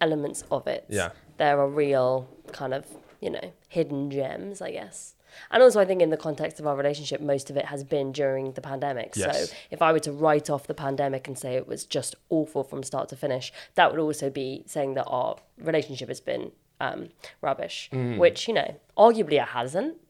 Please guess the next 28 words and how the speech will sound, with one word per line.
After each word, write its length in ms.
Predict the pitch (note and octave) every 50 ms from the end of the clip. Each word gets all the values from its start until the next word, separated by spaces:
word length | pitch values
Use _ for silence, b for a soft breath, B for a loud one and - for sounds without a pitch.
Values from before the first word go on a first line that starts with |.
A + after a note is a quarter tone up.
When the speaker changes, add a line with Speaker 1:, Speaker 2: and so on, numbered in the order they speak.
| - -
Speaker 1:
I 80 | F3+
guess. 280 | - A2+ A2+ A#2 G#2+ G#2
Speaker 2:
Arguably, 260 | F#2 F#2+ F#2 E2+ E2+
there's 220 | F2+ F#2 F#2+ F#2+ G#2
a, 80 | G2+
definitely 380 | G2 G#2+ G#2 - - G2 F2+ F2+
an 60 | F2+ -
argument 320 | - G2 G2 F#2+ F2+ E2+ -
to 60 | -
be 60 | G2
made. 320 | F#2 F#2+ F#2 F2+ F#2 -
Speaker 1:
So 260 | - - - - - A#3+
Speaker 2:
I 100 | B2+ B2
mean, 220 | A#3 A#3+ A3+ G3+
uh, 60 | F#3
wait, 260 | A#2+ B3 A#3 - -
what's, 220 | - A3 - - -
how, 180 | C3+ C3+ C3+
Speaker 1:
<laughs> 220 | B2+ G2+ - A#2+ C3
Speaker 2:
what 140 | B2+ - -
percentage 380 | - - - B2+ A#2+ A2 G#2 A2
of 60 | G#2
our 60 | G2
relationship 320 | G2 G2 G2 G2 - E2
has 80 | E2 F#2+
been 300 | - - F#2+ F#2 F2+ F2+
during 240 | F#2 - G2 F#2 F2+ F2+
lockdown? 400 | F#2+ G2 - - E2+ C#2+ D2